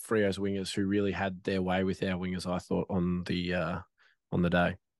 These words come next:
Uh, I'd give him a five, just gets a pass.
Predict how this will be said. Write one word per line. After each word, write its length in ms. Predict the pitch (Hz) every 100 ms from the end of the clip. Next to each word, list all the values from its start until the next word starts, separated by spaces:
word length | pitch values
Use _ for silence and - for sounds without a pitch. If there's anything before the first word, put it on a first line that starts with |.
| _ _ _ _ _ _
Uh, 300 | 117 95 90 -
I'd 200 | 92 95 -
give 140 | 95 92
him 140 | 87
a 80 | 80
five, 580 | - - 87 82 82 - -
just 180 | - -
gets 180 | - -
a 60 |
pass. 480 | - 90 87 -